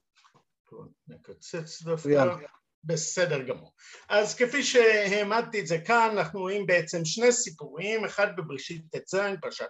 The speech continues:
Speaker 1: לך לך, השני בבראשית, אה, כ"א, כבר בפרשת וירא, וכפי שניתן לראות מהכותרת, אנחנו גם נקפוץ בהמשך,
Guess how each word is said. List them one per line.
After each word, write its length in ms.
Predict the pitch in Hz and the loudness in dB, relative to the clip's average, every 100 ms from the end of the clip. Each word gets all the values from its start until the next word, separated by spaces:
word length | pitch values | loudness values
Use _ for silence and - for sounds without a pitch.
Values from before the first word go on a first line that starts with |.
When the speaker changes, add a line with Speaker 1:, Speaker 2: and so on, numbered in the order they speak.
| - | -6
Speaker 1:
לך 220 | 208 202 | -6 -6
לך, 200 | 190 170 | -8 -2
השני 400 | 175 160 190 208 | -2 -2 -4 -6
בבראשית, 600 | 170 135 151 156 196 160 - _ _ - _ | -4 -4 -6 -6 -6 -6 -12 _ _ -20 _
אה, 260 | 160 147 147 - | -6 -4 -8 -6
כ"א, 80 | 160 196 208 185 - - _ | -2 2 2 2 0 -6 _
כבר 260 | 175 190 | 0 2
בפרשת 600 | 175 151 156 135 - 202 - 139 | 2 -2 -4 -4 2 2 2 -4
וירא, 440 | 151 143 165 226 226 - _ - | -6 -4 0 0 -2 -8 _ -8
וכפי 400 | 185 196 160 233 | -4 -2 0 -2
שניתן 720 | - 208 185 160 208 214 208 196 | -2 -4 -4 0 2 2 0 0
לראות 340 | 202 202 208 | 2 2 2
מהכותרת, 720 | 214 208 220 269 247 233 226 | 0 0 0 4 4 4 0
אנחנו 400 | 208 196 156 185 | -4 -6 -10 -6
גם 220 | 170 170 175 | -4 -4 -6
נקפוץ 560 | 165 - 165 165 - | -12 -2 2 2 0
בהמשך, 580 | 165 135 123 - 180 165 | 0 0 -4 -2 0 0